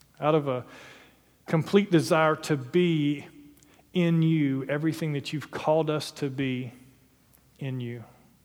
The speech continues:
And I pray, Father, right now that if there's any men, women, or students who feel condemned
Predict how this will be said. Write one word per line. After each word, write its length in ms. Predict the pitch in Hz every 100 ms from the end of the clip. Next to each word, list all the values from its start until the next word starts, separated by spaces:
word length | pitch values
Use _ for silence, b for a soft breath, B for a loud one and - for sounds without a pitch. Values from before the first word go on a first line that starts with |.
| _ _ _ -
And 120 | 147 139
I 80 |
pray, 280 | 151 - 160
Father, 320 | 156 156 147
right 240 | 143 147 151
now 280 | 147 147 147
that 140 | 139
if 120 | 135
there's 320 | 151 143 143
any 180 | 147 151
men, 280 | 147 156 156
women, 260 | 147 151 139
or 80 |
students 520 | 127 - 151 147 143 -
who 200 | 135 131 B B B B B B B B B _ _ _ _ _
feel 480 | - 185 180 165 - - - - - -
condemned 800 | 180 160 165 160 151 143 147